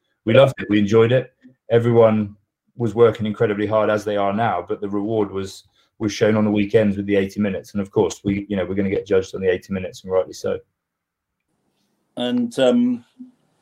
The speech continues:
Speaker 2: Hats, uh, if I turn to you, we'll, we'll, we'll get into a bit more detail around, uh, what we've seen this season versus last in our game.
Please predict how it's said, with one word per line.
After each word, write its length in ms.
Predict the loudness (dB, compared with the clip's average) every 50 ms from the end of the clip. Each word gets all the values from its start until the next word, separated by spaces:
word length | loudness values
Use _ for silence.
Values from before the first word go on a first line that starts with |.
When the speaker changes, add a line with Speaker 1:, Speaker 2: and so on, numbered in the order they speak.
| _ _ _ _ _
Speaker 2:
Hats, 560 | -2 0 0 0 -2 -6 -10 -12 -12 -12 -14 _ _ _ -10
uh, 100 | -8 -8 -8
if 160 | -6 -4 -4
I 40 | -4
turn 440 | -4 -2 -2 -2 0 0 0 -2 -4 _ _ -16 -14 -10 -8
to 80 | -6
you, 560 | -4 -4 -4 -4 -4 -6 -4 -4 -4 -4 -4 -4
we'll, 220 | -4 -6 -6 -8 _ -18 -12
we'll, 180 | -10 -10 -10 -6
we'll 220 | -4 -6 -6 -6 -8 _ _ _ _ _ _
get 160 | -4 -2 0
into 800 | 0 0 0 -2 -2 -6 -4 -2 0 0 2 2 2 0 -2 -4 -10 _ _ _ -16
a 60 | -8
bit 200 | -6 -6 -4 -2
more 180 | -2 -4 -4 -4
detail 560 | -4 -4 -4 -4 -4 -4 -2 -2 0 0 0
around, 680 | 0 0 0 0 0 -2 -2 -4 -4 -6 -8 -10 -12 -18 _ _ _ _
uh, 260 | -6 -6 -4 -4 -4 -6
what 160 | -8 -10 -10
we've 80 | -10
seen 240 | -10 -8 -6 -6 -4
this 180 | -4 -6 -8 -8
season 300 | -8 -8 -8 -8 -8 -6
versus 340 | -6 -6 -6 -6 -10 -8 -4
last 320 | -2 -2 -2 -2 -6 -8
in 60 | -8
our 160 | -6 -6 -6
game. 420 | -4 -2 -2 -2 -2 -4 -8 -8